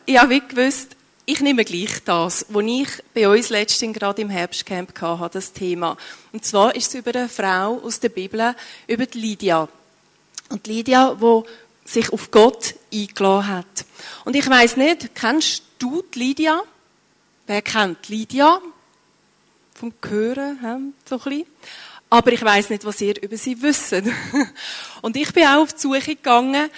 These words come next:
und wir wissen wirklich nicht viel über sie. Es steht nicht viel in der Bibel. Aber sie muss irgendwo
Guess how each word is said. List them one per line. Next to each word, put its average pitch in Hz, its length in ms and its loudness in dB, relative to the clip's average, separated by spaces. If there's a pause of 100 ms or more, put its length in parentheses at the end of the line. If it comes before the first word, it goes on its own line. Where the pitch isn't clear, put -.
(300)
und 254 360 8 (160)
wir 254 200 4
wissen 262 320 2
wirklich 240 340 -2
nicht 220 240 -6
viel 233 240 -2
über 226 180 0
sie. 196 400 -2 (100)
Es - 160 -2
steht 226 320 6
nicht 240 340 2
viel 262 240 -6
in 233 140 -10
der 226 100 -4
Bibel. 208 460 -6 (460)
Aber 247 180 2
sie 302 180 4
muss 320 600 6
irgendwo 285 760 2